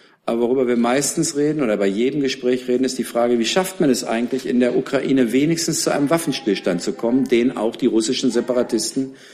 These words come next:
jeden Tag verletzen, auch die Ukrainer. Aber Russland ist das Land gewesen, das zum ersten Mal seit Ende der siebziger Jahre Grenzen verrückt hat. Ich weiß gar nicht, ob das noch allen in Erinnerung ist. Es gab eine Schlussakte von Helsinki. Das war die Voraussetzung für die deutsche Einheit.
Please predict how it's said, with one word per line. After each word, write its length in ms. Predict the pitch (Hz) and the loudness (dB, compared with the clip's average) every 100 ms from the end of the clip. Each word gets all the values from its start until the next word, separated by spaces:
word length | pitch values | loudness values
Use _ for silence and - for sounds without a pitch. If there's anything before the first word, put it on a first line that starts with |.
| - - | -20 -4
jeden 340 | 104 123 135 | -2 0 0
Tag 300 | 123 110 117 | 0 0 0
verletzen, 720 | - 120 95 - - 151 160 - _ _ | 0 2 2 0 -2 -2 -4 -16 _ _
auch 180 | 107 107 | -4 -2
die 140 | 139 127 | -2 -2
Ukrainer. 680 | - 139 127 104 117 135 - | -2 -2 0 2 2 0 -2
Aber 320 | 113 113 - | 0 0 -2
Russland 460 | 113 151 165 127 117 | -2 0 2 2 0
ist 140 | - | -2
das 120 | 104 | -2
Land 240 | 110 101 101 | 0 -2 0
gewesen, 540 | 98 95 98 117 120 - - - - _ | 0 2 2 0 -4 -10 -20 -20 -20 _
das 180 | 107 - | -6 -2
zum 160 | 110 117 | -2 2
ersten 380 | 110 123 - | 0 0 0
Mal 300 | 110 107 117 | 2 2 0
seit 220 | 110 110 110 | 0 -2 0
Ende 220 | 110 117 | 0 2
der 120 | 107 | 2
siebziger 460 | 107 110 - 107 101 | 2 -2 -2 2 4
Jahre 580 | 95 98 104 120 127 - - - _ _ _ - | 4 2 2 0 -2 -8 -20 -20 _ _ _ -2
Grenzen 440 | 120 165 - 107 | 0 2 2 -2
verrückt 440 | - 87 92 - | -2 0 -2 -2
hat. 300 | 82 78 - _ _ _ _ _ - _ | -6 -6 -14 _ _ _ _ _ -20 _
Ich 60 | |
weiß 120 | - | -4
gar 100 | - | 2
nicht, 200 | 120 113 | 2 0
ob 260 | 143 - - | -4 -8 -2
das 220 | 117 - | -2 0
noch 140 | 117 - | -4 -2
allen 240 | 110 113 | 0 0
in 80 | 104 | 0
Erinnerung 500 | 104 170 185 120 101 | 2 2 2 0 0
ist. 180 | 101 104 | -2 -4
Es 140 | - | -2
gab 320 | 117 110 - | -2 -2 -4
eine 160 | 110 107 | -6 -4
Schlussakte 560 | - 147 - - - | 0 0 0 -4 -4
von 180 | 127 120 | -2 -2
Helsinki. 640 | 117 185 127 101 87 101 95 | 2 0 2 0 0 0 0
Das 180 | 101 123 | 0 2
war 60 | |
die 100 | 113 | 0
Voraussetzung 640 | 110 107 135 143 131 135 127 | 0 2 2 2 -2 -2 0
für 100 | 131 | 0
die 120 | 123 | 2
deutsche 320 | 131 131 160 | 2 0 0
Einheit. 420 | 185 131 82 76 | 0 0 -2 -8